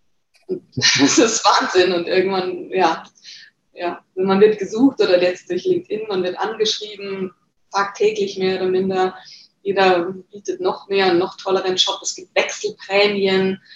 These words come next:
also was sich die Leute nicht alles einfallen lassen, nur um einen zu gewinnen.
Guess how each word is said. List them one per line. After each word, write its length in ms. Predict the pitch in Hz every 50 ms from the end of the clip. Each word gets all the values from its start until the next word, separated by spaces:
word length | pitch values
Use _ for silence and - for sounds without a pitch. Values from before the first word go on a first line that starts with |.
| - - _ _
also 280 | - 190 190 190 196 190
was 160 | 190 190 -
sich 160 | - 196 -
die 60 | - 190
Leute 300 | 185 185 196 190 185 180
nicht 200 | 180 - - -
alles 200 | 180 185 190 -
einfallen 520 | - 175 196 208 - - 190 190 190 190
lassen, 340 | 185 190 190 - - 196 196
nur 140 | 196 196 190
um 80 | 190
einen 180 | 190 190 185 185
zu 160 | - 190 -
gewinnen. 560 | 190 180 180 208 220 226 220 214 214 208 -